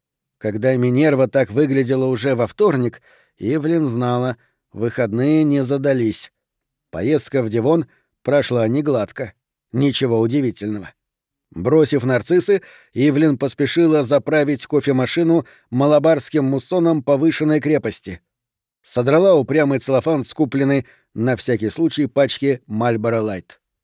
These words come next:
«Вообще ничего не говори, детка!» сказала Минерва. «Ну разве что можешь спросить, черный ли мне кофе, в каком случае ответ «да»,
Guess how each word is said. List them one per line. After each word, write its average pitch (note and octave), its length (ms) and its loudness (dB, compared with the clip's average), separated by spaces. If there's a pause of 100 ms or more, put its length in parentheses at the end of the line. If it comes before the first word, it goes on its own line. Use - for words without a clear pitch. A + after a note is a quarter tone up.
(540)
«Вообще D#3+ 580 0
ничего D3+ 420 2
не F3 140 4
говори, G3+ 460 4
детка!» F3 640 4 (240)
сказала B2 500 0
Минерва. B2+ 520 0 (320)
«Ну C3+ 160 0
разве C#3 360 2
что C#3+ 200 0
можешь C#3+ 400 2
спросить, D3+ 500 0 (240)
черный F3 460 4
ли F3+ 120 4
мне F#3 200 2
кофе, D3+ 460 2 (240)
в - 80 -20
каком D#3+ 300 2
случае E3+ 380 2
ответ E3 340 0
«да», C#3 260 4